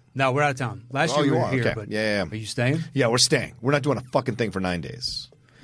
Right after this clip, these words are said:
Speaker 1: Is that what you get off?
Speaker 2: That's the plan. Yeah, we, we're, we, I still have to come to work on the twenty-third. As we're recording this, you know, obviously
Speaker 1: Yeah,
Speaker 2: this
Speaker 1: I'll
Speaker 2: is
Speaker 1: be
Speaker 2: ahead
Speaker 1: here
Speaker 2: of
Speaker 1: on the
Speaker 2: time.
Speaker 1: twenty-third too.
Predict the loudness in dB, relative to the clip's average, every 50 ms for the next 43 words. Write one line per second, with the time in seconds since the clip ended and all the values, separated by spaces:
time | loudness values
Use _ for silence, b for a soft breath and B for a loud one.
0 | B -4 -2 -2 -2 -2 -4 -4 -4 -2 0 0 0 -2 -4 -6 -14 -20 _ _
1 | 0 2 2 4 2 2 0 -2 -2 -2 -4 -4 -6 -8 -8 -4 -2 0 0 2
2 | 0 2 2 0 0 0 -2 -2 -2 -2 -2 -2 -2 0 0 2 2 2 2 0
3 | 0 0 0 0 -2 -2 0 2 2 2 2 2 0 0 -2 -2 -2 -2 -2 0
4 | 0 2 2 0 -2 -2 0 0 0 2 2 2 2 2 2 2 2 2 2 2
5 | 2 2 2 2 2 2 2 2 2 2 2 0 0 2 2 0 2 2 2 2
6 | 4 4 4 2 2 0 2 2 0 0 0 -2 -4 -4 -4 -6 -6